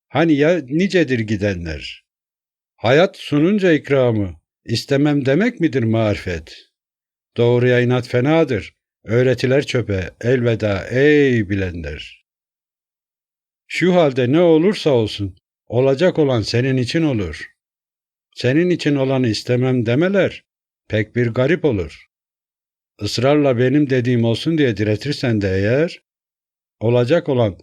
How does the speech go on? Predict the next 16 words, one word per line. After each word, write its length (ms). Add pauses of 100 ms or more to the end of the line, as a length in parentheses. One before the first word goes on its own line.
(160)
sen 220
onu 200
anlayana 600
kadar 320
hep 340
engelin 460
olur. 420 (3000)
Hayatı 580
düzeltmeye 600
çalışmak, 720 (380)
kişinin 480
kendinden 580
kaçışıdır. 920 (600)
Hayat 420
zaten 520
düzgünce. 680